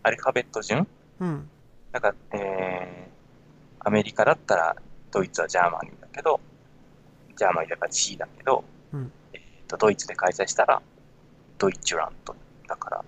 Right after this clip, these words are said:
Speaker 1: えー、デー、エービーシー、デーのデーっていうことですよね。
Speaker 2: うんうん。
Speaker 1: だからそういう順番で並び替えるんですけど、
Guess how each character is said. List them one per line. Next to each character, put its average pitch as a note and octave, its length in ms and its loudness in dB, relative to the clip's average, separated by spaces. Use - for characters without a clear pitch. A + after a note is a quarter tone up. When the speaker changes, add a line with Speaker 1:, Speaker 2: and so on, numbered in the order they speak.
Speaker 1:
え - 60 -12
ー、 - 40 -16
デ A2 260 4
ー、 G3+ 80 0
エ F#3+ 60 0
ー - 20 -12
ビ - 80 -16
ー F3+ 60 -16
シ - 200 0
ー、 - 100 -20
デ G#2 180 8
ー - 20 -6
の - 140 -14
デ F#2 80 -4
ー E2+ 80 -8
っ - 40 -20
て D#3 60 -4
い C#3+ 60 0
う - 20 0
こ - 20 -2
と A#2+ 60 -6
で A#2 60 -8
す A2+ 80 -4
よ - 40 0
ね。 E3 60 6
Speaker 2:
う - 20 -2
ん - 40 -4
う - 20 -20
ん。 - 20 -20
Speaker 1:
だ - 40 -14
か - 20 -14
ら - 80 -4
そ A2 140 0
う A2+ 60 0
い A2+ 40 -2
う - 20 -8
順 A#2+ 180 6
番 D3+ 140 8
で A#2 60 6
並 F2 300 2
び - 80 -18
替 - 160 -8
え E2+ 60 -4
る - 100 -14
ん - 60 -20
で - 60 -20
す - 120 -12
け - 100 -16
ど、 - 220 -2